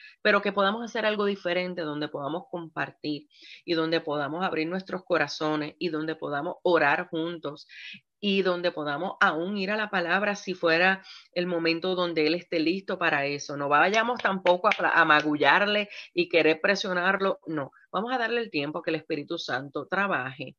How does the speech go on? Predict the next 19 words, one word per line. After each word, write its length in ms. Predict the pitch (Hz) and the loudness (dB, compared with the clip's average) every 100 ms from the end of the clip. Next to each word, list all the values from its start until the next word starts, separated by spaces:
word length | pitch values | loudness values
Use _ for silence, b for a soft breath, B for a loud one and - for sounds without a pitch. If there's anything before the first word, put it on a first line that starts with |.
| B B B _ | B B B _
y 140 | 220 | -2
vamos 280 | 202 214 285 | 0 -2 -2
a 100 | 302 | -2
creerle 420 | 226 160 185 240 | 2 2 2 0
a 60 | 202 | 0
la 120 | 160 | 0
dirección 400 | 147 135 - 139 | 0 -2 -6 -6
del 120 | 180 | -4
Espíritu 300 | 175 - 143 | -6 -6 -10
Santo. 280 | - 135 135 | -8 -8 -8
Créame 520 | - 160 185 208 190 | -4 -2 -2 -2 -4
que 80 | 175 | -4
el 60 | 147 | -6
Espíritu 380 | 151 151 151 185 | -4 -4 -2 -2
de 120 | 165 | 0
Dios 180 | 175 180 | -2 -4
nos 240 | 160 151 | -6 -6
da 80 | 151 | -8
instrucciones 720 | 170 170 - - 214 185 | -8 -10 -10 -8 -6 -8